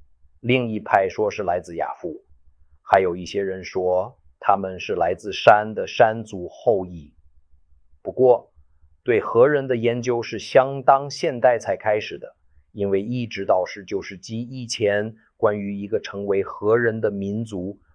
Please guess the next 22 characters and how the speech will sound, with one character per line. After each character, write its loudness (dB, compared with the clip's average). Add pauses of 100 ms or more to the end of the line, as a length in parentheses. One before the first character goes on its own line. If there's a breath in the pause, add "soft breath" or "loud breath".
(120)
唯 2
一 -6
的 -4
记 -12
载 2
来 0
源 -4
就 -10
是 -14
圣 -6
经。 -14 (580)
对 -2
于 -4
许 -12
多 -2
学 -4
术 -10
界 -4
人 -4
士 -6
来 0
说， -2